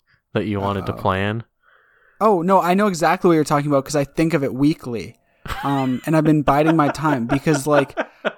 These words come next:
Speaker 1: <laughs>
Speaker 2: no, I, you're
Speaker 1: No, I, no, I'm laughing. I'm not laughing because I don't believe you. I'm just laughing 'cause the whole situation's funny.
Speaker 2: We have never, we've never talked about it on air, though,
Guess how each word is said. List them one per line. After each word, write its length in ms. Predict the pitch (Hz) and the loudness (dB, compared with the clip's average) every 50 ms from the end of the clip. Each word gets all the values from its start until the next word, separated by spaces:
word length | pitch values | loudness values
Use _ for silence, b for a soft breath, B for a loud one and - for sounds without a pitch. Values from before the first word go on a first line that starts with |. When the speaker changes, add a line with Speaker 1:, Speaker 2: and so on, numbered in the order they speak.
| _ _ - | _ _ -12
Speaker 1:
<laughs> 500 | - - _ - - - _ _ _ - | -12 -12 _ -20 -20 -20 _ _ _ 0
Speaker 2:
no, 340 | 190 262 339 349 254 170 - B B B B | 4 6 6 6 6 2 0 B B B B
I, 320 | - 226 285 285 214 180 - _ B B B B B B 165 165 | 0 0 0 0 -2 -8 -14 _ B B B B B B -10 -4
you're 160 | 175 226 196 | -2 0 2
Speaker 1:
No, 80 | 165 | 2
I, 160 | 147 - 135 143 | 2 2 0 -2
no, 160 | 147 151 147 | 0 0 0
I'm 160 | 139 127 123 | 0 0 0
laughing. 320 | 123 127 139 143 - - | 0 0 0 0 -2 -4
I'm 120 | 107 120 127 | -6 -4 -4
not 200 | 139 147 - - | -4 -6 -6 -4
laughing 400 | 110 110 117 127 - - 127 113 | -4 -2 -2 -2 -4 -4 -8 -6
because 260 | 110 110 - 117 107 | -6 -8 -6 -2 -2
I 100 | 104 98 | -2 -2
don't 280 | 92 - 107 101 - 101 | 0 -2 -4 -4 -4 -4
believe 400 | 101 98 92 92 101 101 95 95 | -4 -2 -2 0 0 -2 -2 -2
you. 100 | 95 92 | -4 -4
I'm 80 | 92 92 | -4 -4
just 200 | 101 95 - - | -6 -8 -8 -6
laughing 360 | 95 95 95 95 - 107 95 | -4 -4 -4 -4 -4 -8 -8
'cause 200 | - 110 98 - | -6 -6 -8 -6
the 100 | - 101 | -6 -8
whole 180 | - - 110 | -4 -4 -4
situation's 600 | 95 - - 101 - - 104 98 92 - 104 92 | -4 -2 -4 -4 -2 0 0 0 -2 -2 -8 -12
funny. 340 | - - 101 92 90 87 - _ B B B B B B B B B B B B B B B B B B _ _ _ _ _ _ _ _ _ _ _ _ - | -8 -4 -4 -4 -4 -4 -8 _ B B B B B B B B B B B B B B B B B B _ _ _ _ _ _ _ _ _ _ _ _ -2
Speaker 2:
We 140 | 175 208 220 | 0 0 2
have 160 | 262 262 208 | 2 2 2
never, 480 | 190 190 180 180 180 190 180 175 165 135 | 2 2 2 0 0 0 0 0 0 0
we've 160 | 160 185 175 | 0 0 0
never 180 | 190 196 190 185 | 0 0 -2 -2
talked 240 | - 190 180 180 - | 0 -2 0 0 0
about 120 | 170 156 | 0 0
it 60 | 147 | 0
on 180 | 147 135 135 127 | 0 -2 -2 -2
air, 180 | 135 147 143 139 | -2 0 0 0
though, 360 | 135 127 120 110 110 120 | -2 -2 -4 -4 -8 -10